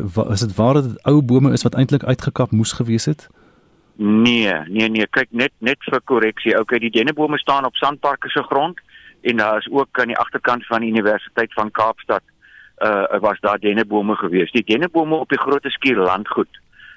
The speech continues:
Speaker 2: daai bome vorm deel van die cultural en historical landscape. So dit is nie bome wat ons net voetstoots kan gaan en gaan uitkap nie. Ongelukkig, eh, jy weet, mag ons dit nie doen nie. Eh, dead and dying trees, ja, soos die bome doodgaan,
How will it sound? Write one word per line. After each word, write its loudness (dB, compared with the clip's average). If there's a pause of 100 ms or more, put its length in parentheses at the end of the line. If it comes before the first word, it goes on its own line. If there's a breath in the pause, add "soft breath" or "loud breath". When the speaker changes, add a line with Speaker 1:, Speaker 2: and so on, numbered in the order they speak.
(140 loud breath)
Speaker 2:
daai 0
bome -2
vorm -2
deel 2
van -2
die -6
cultural 0
en -2
historical -2
landscape. -4 (580)
So 0
dit -4
is -6
nie 0
bome 0
wat -2
ons -2
net -2
voetstoots -2
kan -2
gaan -2
en -8
gaan -2
uitkap -4
nie. -20 (240)
Ongelukkig, -2
eh, 0 (380 loud breath)
jy 0
weet, 0
mag -2
ons -4
dit 0
nie -2
doen 0
nie. -2 (640 loud breath)
Eh, 2
dead 0
and -2
dying 0
trees, 0
ja, 2
soos -6
die 0
bome 0
doodgaan, -2